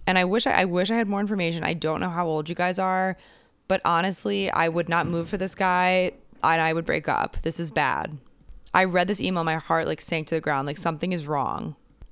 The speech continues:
After two years, like, if you're both, like, adults, like, you're not in college, you know what I mean? Like, you should know. He should,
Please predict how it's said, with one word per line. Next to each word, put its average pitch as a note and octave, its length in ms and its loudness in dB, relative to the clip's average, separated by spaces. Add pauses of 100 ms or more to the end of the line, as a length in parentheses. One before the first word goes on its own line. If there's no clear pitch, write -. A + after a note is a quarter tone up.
(120)
After G#3+ 280 2
two C#4 180 0
years, A3+ 300 2
like, A3+ 140 0
if F#3 100 0
you're G#3+ 100 2
both, G3 480 -2
like, G3+ 160 -2
adults, F#3+ 720 -2
like, F#3 260 -4
you're F#3 80 -2
not F#3 160 -2
in F#3+ 80 -6
college, F3+ 360 -2
you G3 80 -2
know G#3 60 0
what G3+ 60 0
I G3+ 40 -2
mean? G3 160 -2
Like, F#3 180 -4
you G3+ 100 -2
should G#3+ 260 -2
know. G#3 680 -2 (260)
He C#4+ 160 2
should, C#4+ 240 0